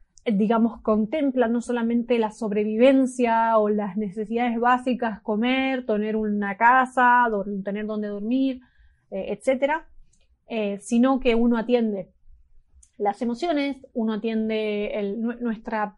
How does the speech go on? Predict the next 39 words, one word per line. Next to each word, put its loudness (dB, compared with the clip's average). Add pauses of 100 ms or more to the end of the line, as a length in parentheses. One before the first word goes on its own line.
(140)
parte 0 (320)
espiritual, 2
nuestra 0
parte -2
social. 0
Cuando -2
uno 0
va 4
más -2
allá -4
en -2
su -4
vida 0
y -4
emp-, -6 (100)
y -4
empieza -6
a -6
dar-, -12
darse -4
cuenta -4
de -6
que -8
el -4
bienestar 0
y -4
la -4
riqueza -2 (360)
no 0
se 2
miden 0
en, -6
en -4
ceros -4
en -4
la -4
cuenta -6
del -6
banco, -4